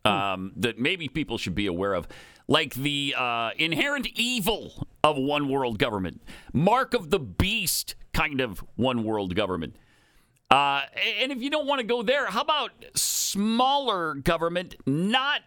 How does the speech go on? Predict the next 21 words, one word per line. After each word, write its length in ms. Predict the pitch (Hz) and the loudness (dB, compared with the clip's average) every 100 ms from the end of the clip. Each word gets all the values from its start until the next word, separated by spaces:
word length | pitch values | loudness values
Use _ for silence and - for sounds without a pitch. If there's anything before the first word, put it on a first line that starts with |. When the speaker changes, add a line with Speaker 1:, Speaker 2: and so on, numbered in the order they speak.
| - | -4
Speaker 2:
one 840 | 160 156 180 214 240 240 240 226 - | -2 2 2 4 2 2 0 -2 0
ma-, 360 | 113 139 202 180 | 0 2 0 0
can 140 | - 247 | -4 -2
you 160 | 320 | -4
imagine? 600 | 73 64 60 57 - - 50 - _ _ _ _ _ _ | -6 -8 -8 -8 -10 -16 -20 -20 _ _ _ _ _ _
As 160 | - 113 | 2 2
big 400 | 90 165 214 202 | 2 4 4 0
as 220 | - 123 - | -4 -4 0
our 320 | 110 143 160 | 0 2 -2
government 540 | 123 143 117 113 95 - - | 0 -2 0 -2 -2 -4 -4
is, 480 | 98 53 50 - - - - _ _ _ _ - - _ - | -2 -2 -6 -8 -12 -20 -20 _ _ _ _ -20 -20 _ -4
try 460 | - 175 233 294 | 2 4 4 2
to 140 | 254 - | -2 -4
deal 520 | 147 175 214 156 117 | -2 0 0 0 0
with 140 | 135 139 | 0 0
a 60 | |
government 500 | 127 202 233 240 233 | 0 0 2 0 0
that 160 | 196 156 | 0 0
is 120 | 135 | -2
so 600 | - - - 285 311 330 | -2 -2 2 2 2 -2
big 760 | 202 247 302 262 175 170 190 | -2 2 2 2 -2 -2 -2